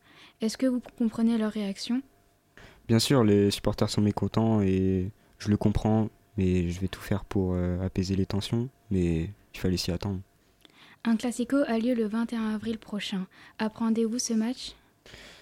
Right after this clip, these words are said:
Speaker 2: Euh, je vais bien me préparer, surtout mentalement, parce que je m'attends à un climat hostile de la part des supporters du Real Madrid.
Speaker 1: Comptez-vous finir votre carrière au Barça ou avez-vous un autre projet en tête ?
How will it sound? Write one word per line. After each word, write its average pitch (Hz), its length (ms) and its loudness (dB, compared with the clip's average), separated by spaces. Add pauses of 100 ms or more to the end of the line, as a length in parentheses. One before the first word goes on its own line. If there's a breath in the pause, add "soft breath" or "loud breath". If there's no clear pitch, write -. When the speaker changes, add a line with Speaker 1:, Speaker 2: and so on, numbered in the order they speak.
(320 loud breath)
Speaker 2:
Euh, 113 240 6
je 110 100 -2
vais 120 120 6
bien 127 180 6
me 127 40 4
préparer, 117 520 4
surtout - 300 0
mentalement, 107 520 4
parce - 280 -6
que 95 380 2
je 95 120 0
m'attends 98 360 2
à 98 40 4
un 98 40 2
climat 98 300 2
hostile 98 440 2
de 90 300 0
la 90 140 -2
part 90 180 -2
des 87 80 -2
supporters - 360 -6
du 87 100 -6
Real 87 140 -2
Madrid. 90 260 -4 (720 soft breath)
Speaker 1:
Comptez-vous 240 420 0
finir 247 320 2
votre 226 200 -6
carrière 226 340 -4
au 214 40 -6
Barça 233 540 -6
ou 233 100 -4
avez-vous 233 640 2
un 220 120 4
autre 233 140 2
projet 220 260 -2
en 202 100 2
tête ? - 300 -8